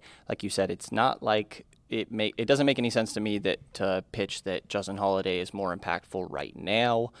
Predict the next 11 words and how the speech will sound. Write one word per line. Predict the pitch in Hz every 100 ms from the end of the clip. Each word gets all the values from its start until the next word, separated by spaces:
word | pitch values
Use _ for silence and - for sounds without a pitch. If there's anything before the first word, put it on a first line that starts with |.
| - - -
Um, | 87 78 65 - _ _ _
I | - 92
think | - 92 -
that | 98 92 - - - _ -
the | 92
only | 107 113 113 107 104 - _ -
difference | - 113 117 110 113 -
is | - 98 -
that | 95
Holiday | 98 101 101 95 92 92
is, | 95 -